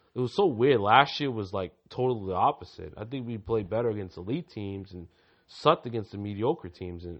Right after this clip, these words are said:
and, and, and bad teams. This year, it's reverse. We're really good against the bad teams, really good against mediocre teams. And then we play a team like the Sixers or, or Bucks or whatever. We, I don't know, we just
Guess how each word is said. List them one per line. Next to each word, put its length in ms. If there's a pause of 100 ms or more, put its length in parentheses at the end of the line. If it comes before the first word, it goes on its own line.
and, 300
and, 300
and 280
bad 300
teams. 400 (580)
This 300
year, 240
it's 180
reverse. 640 (340)
We're 100
really 280
good 180
against 280
the 100
bad 380
teams, 560 (440)
really 240
good 220
against 300
mediocre 500
teams. 320
And 80
then 100
we 120
play 260
a 60
team 240
like 160
the 80
Sixers 580
or, 100
or 160
Bucks 380
or 80
whatever. 580 (600)
We, 240 (560)
I 60
don't 180
know, 100
we 160
just 360